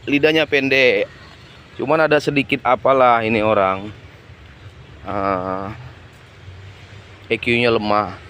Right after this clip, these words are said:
Jadi tidur di mana? Di mana tidur? Tidur?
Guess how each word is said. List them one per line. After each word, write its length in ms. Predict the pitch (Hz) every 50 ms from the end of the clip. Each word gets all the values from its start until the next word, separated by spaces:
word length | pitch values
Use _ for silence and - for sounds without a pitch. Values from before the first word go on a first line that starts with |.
| - - - - - - -
Jadi 320 | - 160 196 226 240 233 -
tidur 240 | - 220 208 220 220
di 40 | 233
mana? 240 | 247 240 226 208 196 - - - - -
Di 40 | 180
mana 80 | 240 247
tidur? 320 | 247 226 240 214 220 214 196 - - - - - - - - - - - - - - - - - - - - - -
Tidur? 320 | 202 208 214 220 214 208